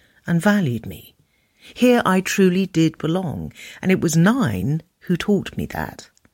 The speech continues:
I hope that this illustrates just a snippet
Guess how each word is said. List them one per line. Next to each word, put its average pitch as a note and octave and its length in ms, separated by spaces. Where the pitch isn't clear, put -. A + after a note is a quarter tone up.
I A3 60
hope C#4+ 260
that - 220
this - 420
illustrates C3+ 640
just D#3+ 220
a D3+ 60
snippet - 640